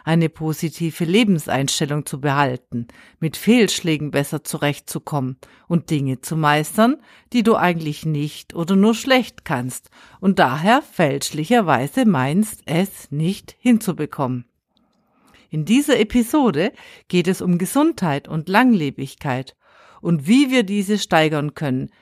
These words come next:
damit du und ich, wir alle länger gesund bleiben und später auch ein lebenswertes Dasein in unserem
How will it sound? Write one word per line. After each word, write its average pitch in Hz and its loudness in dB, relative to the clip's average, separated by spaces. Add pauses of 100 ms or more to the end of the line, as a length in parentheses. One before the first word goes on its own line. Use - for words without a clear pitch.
(220)
damit 160 -2
du 240 4
und 214 0
ich, 175 -6 (220)
wir 170 2
alle 247 6
länger 233 6
gesund 180 -4
bleiben 143 -2 (500)
und 302 2
später 156 -2
auch 170 -2 (160)
ein 175 2 (280)
lebenswertes 147 -2
Dasein 160 0 (240)
in 208 0
unserem 196 2